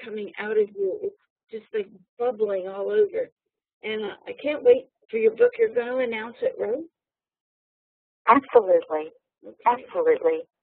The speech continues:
Speaker 2: And I'm, again, so grateful to be here.
Speaker 1: Well, we thank everybody for being here. If you love this show and, and love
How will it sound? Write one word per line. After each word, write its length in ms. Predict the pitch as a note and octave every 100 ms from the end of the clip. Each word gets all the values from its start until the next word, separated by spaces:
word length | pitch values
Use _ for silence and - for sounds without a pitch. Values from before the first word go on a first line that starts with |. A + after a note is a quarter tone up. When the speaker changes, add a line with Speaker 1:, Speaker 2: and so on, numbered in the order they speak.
| _ _ _ _ _ _ _ _ _ _ G3+
Speaker 2:
And 380 | G3 F#3+ F#3+ F#3
I'm, 420 | F3 F3 F3 F3+ _ _ _ _ _ -
again, 300 | - A#3 G#3+ -
so 100 | F#3
grateful 400 | - G3 - F#3
to 140 | - -
be 200 | G3 G3
here. 240 | - - - _ _ _ _ _ _ _ _ _ _ _ _ -
Speaker 1:
Well, 120 | G3
we 120 | A#3 A#3
thank 220 | B3 A#3 - -
everybody 580 | A3+ D4+ A3 G3+ F3+ F#3
for 140 | G#3
being 300 | F#3+ G#3 G3
here. 140 | A#3 D4
If 180 | C#4
you 80 | G#3
love 260 | G3 A#3+ A3
this 140 | A3+ -
show 200 | A#3 B3
and, 180 | C#4+ G#3+ - G3
and 240 | G3+ F#3+
love 220 | G3 G#3+